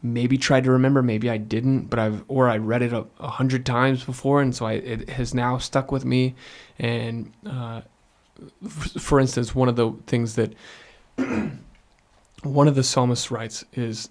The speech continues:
uh, "God, God placed me, placed my feet on the rock." And that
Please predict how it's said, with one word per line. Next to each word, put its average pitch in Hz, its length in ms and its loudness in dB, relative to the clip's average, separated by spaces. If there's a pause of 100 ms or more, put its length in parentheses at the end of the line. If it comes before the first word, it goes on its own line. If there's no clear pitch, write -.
uh, 117 300 -8 (1040)
"God, 127 420 0 (440)
God 131 280 2
placed - 460 4
me, 127 360 2 (300)
placed 165 260 4
my 143 140 6
feet 135 360 0
on 120 180 0
the 110 100 -2
rock." - 380 -12 (440)
And 156 140 4
that 151 220 2